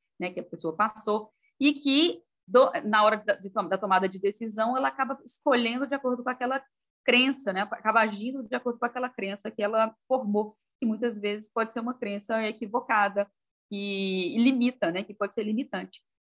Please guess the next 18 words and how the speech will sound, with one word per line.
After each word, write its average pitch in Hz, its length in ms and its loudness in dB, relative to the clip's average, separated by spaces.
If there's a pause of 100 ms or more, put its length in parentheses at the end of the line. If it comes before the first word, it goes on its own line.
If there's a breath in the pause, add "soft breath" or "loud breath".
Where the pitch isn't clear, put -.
(180)
Então, 269 480 0
esse - 320 -2
óleo, 285 300 2
ele 269 120 0
ajuda 254 600 -4
a 269 100 2
fazer 277 240 -8
essa 285 260 -4
limpeza, 233 800 -4 (240)
essa 262 220 -4
in-, 269 320 -2
limpeza 277 540 2
interior, 247 480 -2
limpeza 277 500 0
de 226 120 -8
julgamentos, 214 640 -2
então, 196 320 0
autocríticas, 214 1200 -2